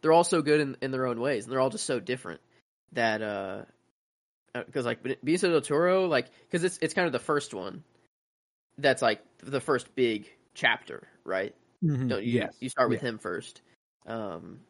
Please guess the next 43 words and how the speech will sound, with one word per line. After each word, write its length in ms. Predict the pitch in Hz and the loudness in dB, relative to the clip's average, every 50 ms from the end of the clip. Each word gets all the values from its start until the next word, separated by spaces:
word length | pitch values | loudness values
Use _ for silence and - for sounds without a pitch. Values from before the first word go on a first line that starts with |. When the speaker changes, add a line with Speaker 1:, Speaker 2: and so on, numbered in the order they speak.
| _ _ _ _ _ _ _ _ | _ _ _ _ _ _ _ _
Speaker 1:
and 120 | 123 123 | -2 0
I, 100 | 131 135 - | 2 2 4
I 100 | 131 139 | 4 2
don't 100 | 131 127 | 4 4
know, 60 | 123 | 4
I 80 | 127 135 | 8 10
Speaker 2:
Starts 240 | 180 180 170 - | 10 10 10 8
Speaker 1:
was, 80 | 160 143 | 4 0
Speaker 2:
with 20 | - | 4
Speaker 1:
I 40 | 127 | 6
was 80 | 151 156 | 6 8
Speaker 2:
Owen 120 | 147 143 | 8 8
Speaker 1:
into 60 | 143 147 | 8 8
Speaker 2:
Wilson 300 | 143 139 - - 139 131 | 8 8 6 4 0 2
Speaker 1:
it. 40 | |
Speaker 2:
going 240 | 123 127 127 123 120 | 4 4 4 6 4
like, 180 | 120 117 110 - - - - - - _ _ _ _ _ _ _ _ _ _ _ - | 2 0 0 -2 -6 -14 -20 -20 -20 _ _ _ _ _ _ _ _ _ _ _ -4
Speaker 1:
Yeah, 340 | 127 127 123 113 107 107 | -2 0 2 2 2 2
that's 200 | 113 113 - - | 0 -2 0 4
right. 160 | 170 180 190 190 | 6 6 6 6
Speaker 2:
"Ennui 180 | 180 165 175 180 | 6 6 6 8
Speaker 1:
He 40 | 175 | 8
does 140 | 151 - 151 | 6 4 2
his 80 | 135 | 0
Speaker 2:
comes 100 | 175 175 | 0 0
Speaker 1:
little, 180 | 151 123 127 120 | 0 0 0 2
Speaker 2:
to 60 | 160 | 2
life 340 | 160 160 160 160 156 147 - | 4 4 6 4 4 2 0
Speaker 1:
yeah. 140 | 117 107 117 113 - - 135 131 _ | -4 -8 -8 -10 -14 -20 -20 -20 _
Speaker 2:
suddenly 520 | - - 180 180 160 131 120 110 110 110 107 | 0 4 4 4 4 4 2 2 2 2 0
on 160 | 107 107 104 | 0 0 0
a 60 | 104 | 0
Monday," 580 | 107 113 113 120 120 131 131 139 143 151 151 - _ _ _ | 0 0 0 2 2 4 4 4 4 0 -2 -6 _ _ _
you 140 | 113 113 113 | -8 -6 -4
know? 200 | 113 117 120 123 | -2 -2 -2 0
Speaker 1:
That's 80 | 123 123 123 120 120 117 113 107 - - | 0 2 2 4 4 2 2 0 -2 0
Speaker 2:
Uh, 40 | 127 | 0
Speaker 1:
right. 200 | 127 131 113 - - - - _ _ _ _ _ | 0 0 0 -2 -8 -14 -18 _ _ _ _ _
Speaker 2:
he 60 | - | -4
does 160 | - 120 117 104 | -2 -2 0 0
that 180 | 120 117 110 | 0 0 0
whole 180 | 110 117 113 107 - - | 0 0 -2 -2 -2 -4
thing. 240 | 110 107 107 107 | -4 -4 -4 -6